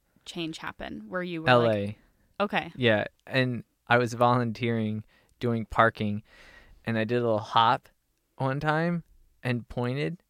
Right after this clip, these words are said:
Speaker 2: and I saw some smiles on people's faces, and I was like, "Oh, that felt really good." And then I just, like, started to recognize that, like, that's what it's about, is making somebody else's life better.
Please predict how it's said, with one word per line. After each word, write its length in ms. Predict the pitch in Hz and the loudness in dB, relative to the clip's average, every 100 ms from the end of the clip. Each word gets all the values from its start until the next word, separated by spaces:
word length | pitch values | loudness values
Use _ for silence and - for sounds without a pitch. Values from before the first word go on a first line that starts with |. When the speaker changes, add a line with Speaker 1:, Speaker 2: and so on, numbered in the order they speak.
| _ | _
Speaker 2:
and 200 | 123 120 | -4 -2
I 100 | 113 | -2
saw 220 | - 127 | 2 2
some 180 | 117 113 | 2 -4
smiles 440 | - 113 113 123 135 | -6 -2 0 0 -2
on 100 | 131 | -4
people's 360 | 151 151 151 | -4 -2 -4
faces, 500 | - 151 - 175 165 - | -4 -6 -4 -6 -8 -8
and 120 | 120 | -8
I 20 | |
was 120 | 120 | -4
like, 160 | 110 - | -6 -6
"Oh, 160 | 143 131 | -10 -10
that 160 | 117 143 | -8 -8
felt 240 | - 113 | -6 -6
really 200 | 117 107 101 | -6 -8 -6
good." 240 | 123 135 - _ - - - - | -6 -6 -8 _ -20 -20 -12 0
And 120 | 147 | 2
then 140 | 165 165 | 4 4
I 120 | 147 | 2
just, 320 | 143 131 - | 2 -2 0
like, 240 | 127 123 | 0 0
started 380 | - 135 135 123 | -2 0 2 0
to 100 | 127 | -2
recognize 800 | 117 117 120 117 107 107 104 - - _ _ _ _ | 0 0 -2 -2 0 0 -2 -8 -18 _ _ _ _
that, 280 | 120 104 - _ _ _ _ | 2 2 0 _ _ _ _
like, 200 | 117 117 - | -6 -6 -4
that's 420 | 120 113 147 - | 0 2 2 2
what 120 | 135 120 | -2 -2
it's 200 | 107 - | -4 -8
about, 460 | - 101 101 - _ - | -6 -2 0 -2 _ -12
is 160 | 113 113 | -8 -4
making 400 | 113 110 117 113 | -4 -4 -6 -6
somebody 280 | 104 104 104 | -6 -4 -4
else's 320 | 107 110 - | -4 -8 -8
life 200 | 87 - - | -10 -8 -6
better. 360 | - - 123 | -6 -6 -10